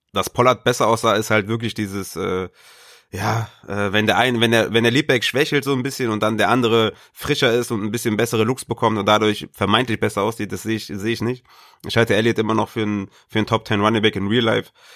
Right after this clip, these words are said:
und Fantasy-wise, ja, ist halt ein Running Back zwei mit Upside, je nach Matchup. Das Problem ist halt, dass die Matchups sehr schwer sind in den nächsten Wochen.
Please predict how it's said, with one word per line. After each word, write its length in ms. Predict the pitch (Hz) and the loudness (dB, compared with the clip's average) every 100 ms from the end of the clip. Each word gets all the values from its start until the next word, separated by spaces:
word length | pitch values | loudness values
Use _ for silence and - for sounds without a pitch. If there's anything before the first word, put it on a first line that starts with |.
| - | -20
und 400 | - 101 101 95 | -6 -2 0 -2
Fantasy-wise, 960 | - 107 123 120 110 110 104 101 - - - | 0 0 0 -2 -2 0 0 -4 -16 -16 -2
ja, 200 | 113 120 | 2 2
ist 180 | 180 | 2
halt 160 | 165 160 | 2 2
ein 80 | 135 | 2
Running 180 | 147 143 | 0 0
Back 160 | 127 | -2
zwei 400 | - 127 151 147 147 - _ - | -2 0 0 -2 -8 -20 _ -10
mit 280 | 110 120 - | -4 -4 2
Upside, 500 | 135 - 156 147 151 | 0 0 0 0 0
je 140 | 120 | 0
nach 200 | 127 120 | 2 2
Matchup. 460 | 104 120 151 143 147 | 0 -2 -2 -6 -6
Das 120 | 117 | -8
Problem 360 | - 113 117 143 | -4 0 2 0
ist 120 | 127 | 0
halt, 300 | 127 127 - | 0 0 -2
dass 200 | 104 107 | -6 -6
die 100 | 117 | -2
Matchups 380 | 110 127 110 101 | -2 -2 -4 -4
sehr 120 | 107 | -4
schwer 260 | - 120 131 | -2 -2 -2
sind 120 | 92 | -4
in 60 | 92 | -6
den 40 | |
nächsten 260 | 95 - 95 | -8 -8 -8
Wochen. 280 | 95 113 | -4 -6